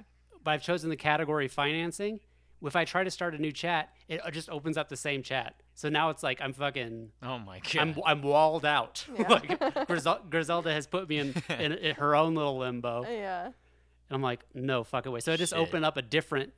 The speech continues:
Speaker 1: chat, and I just,
Speaker 2: <laughs>
Speaker 1: I open it up in a different category.
Speaker 3: Uh-huh.
Speaker 1: I go, "Purchases." I have to start somewhere else, I
Speaker 3: Right.
Speaker 1: guess.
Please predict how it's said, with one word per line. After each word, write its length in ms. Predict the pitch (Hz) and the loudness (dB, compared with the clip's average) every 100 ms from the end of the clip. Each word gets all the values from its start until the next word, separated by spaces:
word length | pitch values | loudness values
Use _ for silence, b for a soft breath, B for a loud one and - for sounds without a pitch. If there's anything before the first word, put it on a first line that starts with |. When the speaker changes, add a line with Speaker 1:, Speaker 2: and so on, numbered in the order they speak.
| - | -8
Speaker 1:
chat, 380 | - 165 120 - - - _ | -2 0 0 -6 -20 -20 _
and 100 | 135 | -2
I 120 | 131 | -2
just, 260 | 131 135 127 | 0 -2 -2
Speaker 2:
<laughs> 40 | |
Speaker 1:
I 60 | 156 | 0
open 260 | 151 156 143 | 0 0 -2
it 100 | 143 | 0
up 220 | 143 143 | -2 -2
in 160 | 127 | -6
a 40 | 123 | -2
different 280 | 151 156 135 | -2 -2 0
category. 580 | 143 135 113 - 156 - | 0 0 -6 -16 -18 -14
Speaker 3:
Uh-huh. 280 | 214 233 190 214 | -12 -10 -12 -10
Speaker 1:
I 60 | |
go, 140 | 127 123 | -8 -8
"Purchases." 680 | - 160 - 131 131 117 | 2 2 2 -4 -8 -10
I 100 | - | -2
have 100 | 135 | 0
to 80 | 139 | 0
start 300 | 131 143 143 - | -2 -2 -2 -8
somewhere 340 | - 147 147 | -8 -4 2
else, 180 | 139 113 | 2 2
I 80 | 160 214 | -2 -4
Speaker 3:
Right. 100 | 123 | -6
Speaker 1:
guess. 300 | 110 - | -10 -16